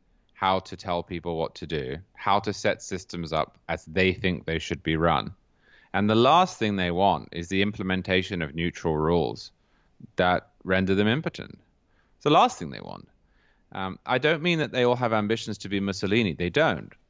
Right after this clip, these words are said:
But it is, it's a scary proposition to be told, "Well, you don't get to tell everyone else what to do, and also I can't tell you how things are gonna work out." I mean, look,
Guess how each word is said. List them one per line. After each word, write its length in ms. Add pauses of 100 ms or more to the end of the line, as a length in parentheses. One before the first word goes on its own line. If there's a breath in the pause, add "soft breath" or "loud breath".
(680)
But 260 (520)
it 220
is, 380
it's 240
a 60
scary 840 (400)
proposition 800
to 140
be 140
told, 680 (680)
"Well, 160
you 180
don't 160
get 140
to 60
tell 200
everyone 220
else 240
what 180
to 80
do, 160
and 100
also 280
I 140
can't 360
tell 160
you 100
how 200
things 260
are 40
gonna 200
work 240
out." 280
I 40
mean, 160
look, 180